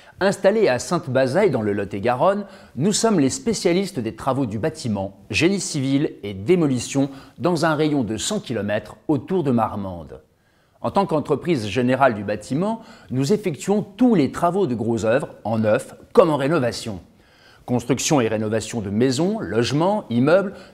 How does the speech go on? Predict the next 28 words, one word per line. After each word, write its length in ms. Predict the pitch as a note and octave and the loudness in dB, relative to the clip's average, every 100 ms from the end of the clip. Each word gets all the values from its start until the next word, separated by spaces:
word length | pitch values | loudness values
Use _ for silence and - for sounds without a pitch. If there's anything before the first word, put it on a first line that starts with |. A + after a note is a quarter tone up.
| - | -2
nous 160 | D#3 | 2
réalisons 460 | D#3+ A3 G#3+ E3+ D#3 | 4 4 2 2 0
également 580 | - F#3+ F#3+ E3 C#3 G#2+ | 0 4 4 4 2 0
tous 260 | - - A#3+ | -4 0 4
les 100 | F3 | 4
travaux 260 | - D3 | 4 4
de 60 | D3+ | 4
maçonnerie, 640 | B2 C3 B2 A2 G#2 B2+ - - | 2 0 -2 -2 -2 -4 -6 2
terrassement, 680 | F3 C3 A#2 - A2 B2 - | 2 2 -2 -4 -6 -6 -6
revêtement 720 | A2 C3 A2 - G#2 G2 - - | -4 -2 -4 -6 -6 -6 -10 0
et 80 | E3+ | 2
isolation. 600 | B2 A#2+ A2+ G2 - F2+ - _ - - - - - _ | 2 0 -2 -4 -10 -12 -14 _ -20 -20 -20 -20 -20 _
Entre 260 | B2 - A2 | 0 2 -4
les 100 | G#2+ | -4
fondations 640 | - A#2+ C3 B2 F3 B2 | -2 2 2 2 0 0
et 60 | F#2 | -2
le 80 | |
second 340 | G2 B2 A#2+ A#2+ | -2 -2 0 2
œuvre, 320 | D#3+ G#3 G#3+ - - - | 4 4 2 -8 -18 -12
le 160 | - G#3+ | 0 2
gros 320 | F3+ E3 D3+ | 4 2 4
œuvre 240 | G3 G#3+ - | 2 2 0
est 80 | C#3+ | 2
l'étape 520 | D3 D#3+ G3+ - - | 2 2 0 0 -6
clé 280 | - G3+ A3 D#3 | 0 0 0 -2
de 160 | B2+ | 0
votre 320 | A2 E3+ G3 | 2 0 0
construction. 680 | B2+ D3 - G2+ - G2 D#2 | -4 -4 -6 -8 -8 -12 -12